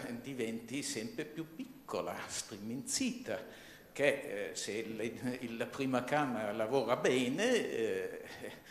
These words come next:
attua direttamente le direttive subito da sola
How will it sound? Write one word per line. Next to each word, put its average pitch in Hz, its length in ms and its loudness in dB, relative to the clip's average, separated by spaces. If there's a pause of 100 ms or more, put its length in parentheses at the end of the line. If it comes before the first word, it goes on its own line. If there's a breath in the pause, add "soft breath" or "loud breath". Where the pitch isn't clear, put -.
(140)
attua 131 400 4
direttamente 107 1040 -4
le 107 180 -6
direttive 104 640 -6
subito 107 480 -6
da 110 140 -2
sola - 340 -4